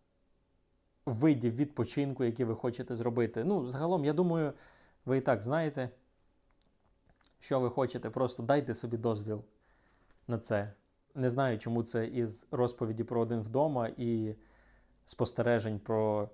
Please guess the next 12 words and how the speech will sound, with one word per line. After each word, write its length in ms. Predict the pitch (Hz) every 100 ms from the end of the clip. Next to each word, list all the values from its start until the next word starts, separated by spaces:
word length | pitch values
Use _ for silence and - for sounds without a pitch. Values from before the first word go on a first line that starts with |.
| - _ _ _
Новий 260 | 123 113 120
рік 260 | 147 147 -
перетворилось 680 | - 117 117 123 117 113
в 40 | 131
настанови 800 | 123 - 123 151 151 123 113 104 -
<laughs> 120 | -
вам, 420 | 143 110 131 127 120 - - -
як 200 | 127 127
вам 160 | 117
провести 720 | 117 117 120 117 - 110 104 104 - - _ _ - _ _ _ _ _
святкові 500 | - 120 117 127 110
канікули. 580 | 110 113 107 - 101 101